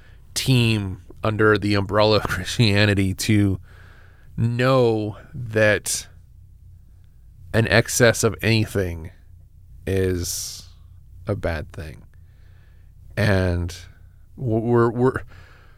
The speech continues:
life is more precious than just accumulating things and, and things like that. And it, it, it's more than just holiday decorations.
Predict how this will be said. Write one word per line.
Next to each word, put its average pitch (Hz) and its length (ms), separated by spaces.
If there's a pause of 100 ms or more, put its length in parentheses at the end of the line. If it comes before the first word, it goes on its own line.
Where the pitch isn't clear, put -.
(960)
life 123 560
is 135 180
more 123 180
precious 113 540
than 107 160
just 101 260
accumulating - 1600
things - 640 (220)
and, 92 640 (1120)
and 98 220
things 98 240
like 87 180
that. - 540 (100)
And 82 560
it, 90 180
it, 92 220
it's 104 240
more 117 260
than 101 180
just - 440 (580)
holiday 95 460
decorations. 73 1000